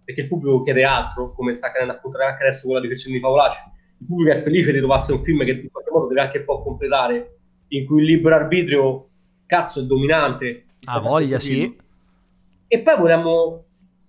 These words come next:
Speaker 1: spe-, spesso, fa troppo ridere, perché noi abbiamo, abbiamo sentito tanti registi che ci hanno chiamato quel film, e ci hanno detto, "Mazza, regà, avete fatto un film che non sembra italiano."
Speaker 2: <laughs>
Speaker 1: Che, che, che fa ridere, perché è molto, è molto pigra anche come affermazione, nel senso è molto vaga,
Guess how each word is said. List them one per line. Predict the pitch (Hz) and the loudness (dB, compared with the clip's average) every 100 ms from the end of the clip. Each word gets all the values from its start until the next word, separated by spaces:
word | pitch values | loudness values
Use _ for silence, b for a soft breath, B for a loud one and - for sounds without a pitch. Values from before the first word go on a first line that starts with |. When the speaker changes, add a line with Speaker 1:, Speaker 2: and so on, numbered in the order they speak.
| _ _ _ | _ _ _
Speaker 1:
spe-, | - _ - 220 | -20 _ -16 -14
spesso, | - 254 180 - - 151 170 - - | -2 2 4 2 -2 -2 -2 -8 -18
fa | - 139 | -6 -2
troppo | 170 - | -2 -2
ridere, | 170 135 | -2 0
perché | 135 139 | 0 2
noi | 170 | 0
abbiamo, | 147 143 135 139 127 156 156 151 | 2 -2 -2 -6 -8 -10 -8 -8
abbiamo | 151 147 143 139 139 139 120 | -8 -6 -4 -2 -2 -4 -10
sentito | 131 156 | -8 -2
tanti | 156 180 180 | 0 0 -2
registi | 151 143 170 - | -6 -4 -8 -10
che | 131 | -10
ci | 131 | -4
hanno | 127 | 0
chiamato | 135 143 127 | 2 2 0
quel | 123 123 | -6 -4
film, | 165 127 120 - _ _ _ | -2 0 -2 -6 _ _ _
e | - | -2
ci | 180 | 2
hanno | 170 | 4
detto, | 196 | 4
"Mazza, | 220 208 180 | 4 2 2
regà, | 175 | 4
avete | 151 151 | 4 4
fatto | 165 - | 2 -2
un | - | -2
film | 202 | 2
che | 147 | 2
non | 151 | 2
sembra | - 156 135 | 2 2 2
italiano." | 131 131 123 123 120 - | 2 2 0 0 -4 -6
Speaker 2:
<laughs> | - - 190 - - _ | 4 4 4 -4 -8 _
Speaker 1:
Che, | 185 | 0
che, | 175 190 185 | 2 0 0
che | - - | -12 -4
fa | 202 | 2
ridere, | 247 247 151 139 131 | 4 4 2 2 0
perché | 135 151 156 | 0 2 2
è | 151 | 2
molto, | 165 175 170 | 0 0 2
è | 175 | 2
molto | 160 185 180 143 | 2 0 -2 -8
pigra | 170 147 143 143 | -10 -4 0 0
anche | - 135 | -4 -12
come | 135 | -6
affermazione, | 135 - 139 131 - 160 127 | -6 -6 -6 -6 -4 -4 -4
nel | 127 | -6
senso | - 127 131 | -10 -16 -10
è | |
molto | 143 147 143 | -8 -2 2
vaga, | 143 123 120 - | 4 2 0 -4